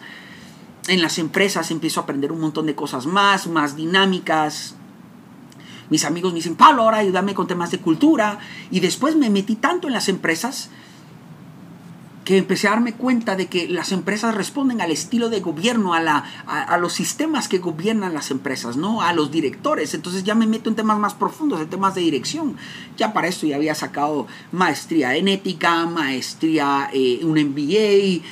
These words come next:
A, ya hasta teología estudié mucha, porque llegó un momento donde yo decía, "Ok, que hay que ayudar más a las personas en un sentido más profundo". Entonces, mira,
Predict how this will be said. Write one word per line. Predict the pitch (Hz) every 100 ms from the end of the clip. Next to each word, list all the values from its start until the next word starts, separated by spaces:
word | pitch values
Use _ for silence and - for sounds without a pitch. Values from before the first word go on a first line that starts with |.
| - -
A, |
ya | 135 170 156 147 143 117 -
hasta | - -
teología | - 120 107 98 - 113
estudié | - - 104 175 220
mucha, | 127 123 127
porque | 135 123 123
llegó | 123
un | 139
momento | 147 151 165 180
donde | 175 143
yo |
decía, | 143 180
"Ok, | - 202 180
que | 175
hay | 160
que | 185
ayudar | 185 165 185
más | 185 196
a |
las | 196 185
personas | 127 120 170 170
en | 151
un | 143 - -
sentido | 180 156 147 190
más | 143 147 156 -
profundo". | - - - 294 208 123 - - - - - - - - - - - - - - -
Entonces, | 202 240 262 254 - -
mira, | 208 202 160